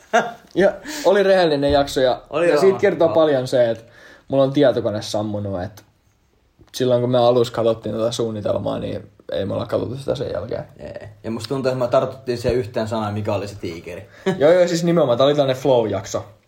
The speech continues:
Speaker 1: Flow-jakso, ja tää on, näitä on, näitä on kiva tehdä, et, et
Speaker 2: Ja ne on varsinkin meille, niinku, tärkeitä jaksoja. Et, tiedätkö sä, voi vaan tyhjentää pään ja puhua, niinku, niistä asioista, mistä haluaa.
Speaker 1: Tää on taas tätä metatekstiä, mistä meitä sanottiin, että älkää puhuko tätä, mut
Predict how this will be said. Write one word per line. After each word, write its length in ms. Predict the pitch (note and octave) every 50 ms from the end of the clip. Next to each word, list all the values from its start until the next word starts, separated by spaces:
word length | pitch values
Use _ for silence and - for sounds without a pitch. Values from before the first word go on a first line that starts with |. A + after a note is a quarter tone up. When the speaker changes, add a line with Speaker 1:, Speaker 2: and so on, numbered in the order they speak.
| _ _ - -
Speaker 1:
Flow-jakso, 480 | D#3 D#3 E3 D3 B2+ A#2+ A#2+ - B2+
ja 60 | A2
tää 140 | G#2+ A#2+ B2+
on, 140 | B2+ B2 G#2
näitä 320 | - C3+ C#3 C#3 C#3 - B2+
on, 120 | A2 A2 - - _ - -
näitä 260 | C3+ C#3 C#3 - C3
on 60 | B2
kiva 280 | - C3 A#2+ A2 G#2 F#2+
tehdä, 320 | F#2 G2+ G#2 A#2+ G2+ F2
et, 100 | E2 - - _ -
et 160 | - - -
Speaker 2:
Ja 80 | - B2+
ne 80 | D3+ F3
on 120 | F#3+ F3
varsinkin 400 | F#3 G3 G3+ G3+ G3+ F3 E3 D#3
meille, 600 | D3 D3+ E3+ F#3+ G3 F3 C3 G#2 F#2+ F2 E2+ F#2+ - - _
niinku, 560 | A#2+ A#2 A2+ G#2+ G#2 G#2 G#2+ G#2 G2+ G#2 - _ _ - - - - - - - - -
tärkeitä 460 | C3 C3+ C3 B2 A2 A2+ A2 G2+ G2+
jaksoja. 400 | G#2 G#2 G#2+ G#2 - - A2 G2+
Et, 100 | G#2 G2+ - - _ _ _ _ _ _ _ _ _ _ _ _ _ -
tiedätkö 200 | C3 B2+ B2+ -
sä, 140 | C#3 - - -
voi 140 | D#3 D#3+ D#3+
vaan 120 | D#3+ D#3
tyhjentää 380 | D#3+ F#3 G3 F#3+ D#3+ C3+ C3 A#2+
pään 360 | - - D3+ D3 C#3 C3 A#2+
ja 60 | A#2+
puhua, 420 | A2+ - D#3+ D#3+ - C3 A2 G#2+ G#2+
niinku, 480 | G2+ F#2+ F2+ F#2+ G2 G2+ G2 - - - _ _ _ _ _
niistä 280 | - D#3+ F3 D#3+ - D#3
asioista, 260 | C#3+ B2 G#2+ G#2 -
mistä 160 | A2+ G#2+ A#2 A2+
haluaa. 340 | A2+ G#2+ F2+ C#2+ - - - _ _ _ _ _
Speaker 1:
Tää 100 | - C3
on 100 | C#3+ D3+
taas 220 | D#3+ D#3+ E3 E3 -
tätä 200 | E3 D#3+ D#3 C#3+
metatekstiä, 800 | C#3+ C#3+ D3 C#3+ - A#2 G#2+ G2 G2 G2 - - - A2 G#2
mistä 240 | G2 G2+ G2+ - -
meitä 180 | G#2 G2+ G#2 -
sanottiin, 300 | A#2+ A2 G#2 G2+ - G#2
että 140 | G2+ G#2 G#2+
älkää 200 | A#2 - A#2+ A#2
puhuko 340 | - A#2 A2 G#2+ F#2+ G2+
tätä, 300 | G2 - - G2+ G2+ G2
mut 160 | F#2+ F#2+ G2+